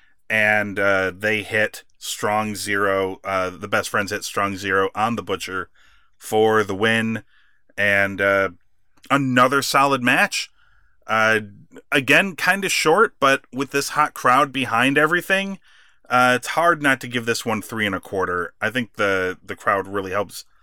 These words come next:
make a lot of these matches in A E W. Wasn't good enough for the good people over at Grapple, however, three or two point five nine. Not even a three.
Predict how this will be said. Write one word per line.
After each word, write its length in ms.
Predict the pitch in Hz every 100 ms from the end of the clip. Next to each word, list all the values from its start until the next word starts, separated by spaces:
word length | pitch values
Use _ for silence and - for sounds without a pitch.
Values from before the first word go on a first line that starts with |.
| _ _ -
make 240 | 104 101
a 60 | 101
lot 200 | 98 98
of 80 |
these 200 | 95 90
matches 420 | 92 92 92 101 92
in 120 | 92
A 40 |
E 180 | 90 92
W. 480 | 90 92 90 90 85 _ _ _ _ _ _
Wasn't 400 | 107 190 180 143
good 140 | 147
enough 200 | 131 135
for 100 | -
the 80 | 113
good 200 | 107 117
people 320 | - 113 113
over 360 | 113 107 107 -
at 280 | 101 107 90
Grapple, 440 | 104 107 107 110
however, 640 | 98 104 98 92 98 95 -
three 520 | - 117 123 123 123
or 140 | 110 104
two 280 | - - 156
point 400 | - 131 120 - _ _
five 520 | - - 135 139 120
nine. 580 | 107 107 117 101 76 71 - _ _
Not 200 | 143 165
even 240 | 170 160
a 120 | 113 92
three. 540 | 123 139 101 71 _